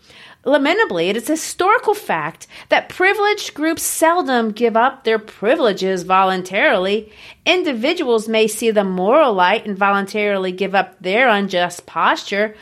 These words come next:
but as Reinhold Niebuhr has reminded us,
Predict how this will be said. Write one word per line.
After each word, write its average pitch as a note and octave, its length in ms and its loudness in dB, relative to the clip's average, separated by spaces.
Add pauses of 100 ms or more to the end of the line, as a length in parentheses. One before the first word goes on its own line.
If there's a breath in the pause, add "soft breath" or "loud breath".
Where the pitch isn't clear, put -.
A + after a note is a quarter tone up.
(260 loud breath)
but A3+ 480 2
as G3+ 180 -2
Reinhold C4+ 680 0
Niebuhr B3 460 0
has G3+ 260 -2
reminded F3+ 760 -2
us, E3 300 -2